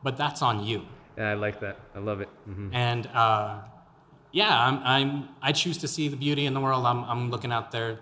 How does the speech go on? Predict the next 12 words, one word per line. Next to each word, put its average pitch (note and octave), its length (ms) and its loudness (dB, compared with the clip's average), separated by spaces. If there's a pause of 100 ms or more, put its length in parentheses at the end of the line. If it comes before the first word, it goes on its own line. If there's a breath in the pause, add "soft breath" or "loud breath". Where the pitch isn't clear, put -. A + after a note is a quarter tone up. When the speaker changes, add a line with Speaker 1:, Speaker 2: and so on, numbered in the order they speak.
(100)
Speaker 1:
I'm, C#3+ 280 6
I'm C3+ 240 0
going D3+ 240 8
out C#3+ 180 4
there B2+ 220 -2
to C#3 120 -8
try A#2+ 220 0
and A2 300 -6
create B2 400 0
that G#2+ 120 -6
Speaker 2:
Mm. A#2 100 -2
Speaker 1:
beauty. G2+ 200 -6